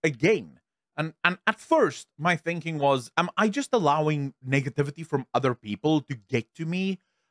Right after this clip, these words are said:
Uh, am I just, you know, like what people love to say, "Oh, you're just doing it for negative clicks." But I think most of you that know me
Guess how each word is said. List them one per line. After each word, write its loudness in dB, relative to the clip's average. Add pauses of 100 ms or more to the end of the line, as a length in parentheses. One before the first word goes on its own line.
(120)
Uh, 2
am 2
I 4
just, 0
you 0
know, 0 (240)
like 2
what -2
people -2
love 0
to -20
say, 0
"Oh, 4
you're 0
just -18
doing -2
it -4
for -14
negative -6
clicks." -6 (420)
But 0 (320)
I -2
think 0
most 0
of -10
you -2
that -10
know 2
me -8